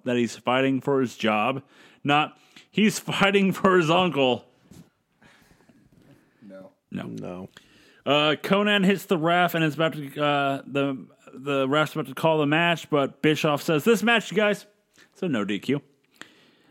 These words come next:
Speaker 1: Uh, Horace hits Kidman with the chair, then argues with Bischoff, allowing, uh,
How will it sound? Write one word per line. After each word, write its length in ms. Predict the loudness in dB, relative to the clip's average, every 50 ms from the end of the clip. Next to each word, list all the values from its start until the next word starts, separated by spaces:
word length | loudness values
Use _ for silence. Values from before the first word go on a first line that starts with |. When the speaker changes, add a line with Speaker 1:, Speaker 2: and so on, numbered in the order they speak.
| _ _ -2
Speaker 1:
Uh, 1000 | 0 2 2 2 2 2 2 0 0 -2 -2 -4 -6 -6 -8 -10 -12 -8 -8 -4
Horace 420 | 0 2 2 2 2 0 0 0
hits 240 | 0 -2 -2 -2 -4 -4
Kidman 320 | -2 0 0 2 0 -2
with 80 | -2 -2
the 100 | -4 -4
chair, 320 | -2 -2 0 0 2 2
then 160 | 0 0 -2
argues 480 | 0 0 0 0 0 0 0 -2 0 0
with 160 | -2 -2 0
Bischoff, 540 | 0 0 0 0 0 -2 0 0 -2 -2 -2
allowing, 560 | 0 0 2 2 2 2 2 2 0 0 0
uh, 300 | 0 0 0 0 -2 -6